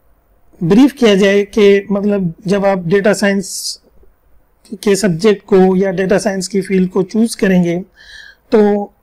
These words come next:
आपके mind में क्या हो, अ, होना चाहिए कि मतलब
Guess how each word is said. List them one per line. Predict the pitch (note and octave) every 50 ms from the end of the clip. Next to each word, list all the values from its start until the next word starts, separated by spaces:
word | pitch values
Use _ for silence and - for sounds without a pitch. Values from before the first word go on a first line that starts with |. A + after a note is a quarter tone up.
| _ - A3+
आपके | G#3+ A3 A3 - - - G#3+
mind | G3+ G3+ F#3+ F#3+ F#3+ F#3+ F#3
में | F#3+ F3+
क्या | F#3 - G#3 G3+ G3
हो, | F#3 G3 F3 F3 E3+ _ _ -
अ, | F#3+ F#3 F3+ F3 F3+ F3 F3 F3 E3+ - - -
होना | F#3 F3 F#3 F#3 F3+
चाहिए | F3+ F#3+ F3 F3 F3 F#3 F3+
कि | F3 - F#3+ F3+
मतलब | F3 E3+ E3+ E3 F3+ F3 E3+ E3 E3+ -